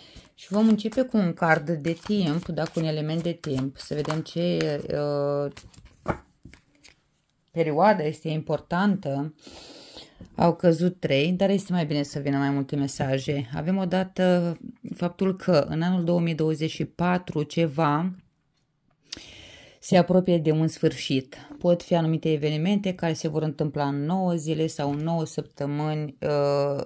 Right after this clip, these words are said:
începând cu anul două mii douăzeci și patru, da? Mai avem faptul că <laughs> aveți de face cu un alt berbec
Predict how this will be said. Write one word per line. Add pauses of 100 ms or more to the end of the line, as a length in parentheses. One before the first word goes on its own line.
începând
cu
anul
două
mii
douăzeci
și
patru,
da? (1160)
Mai
avem
faptul
că (120)
<laughs>
aveți
de
face
cu
un
alt
berbec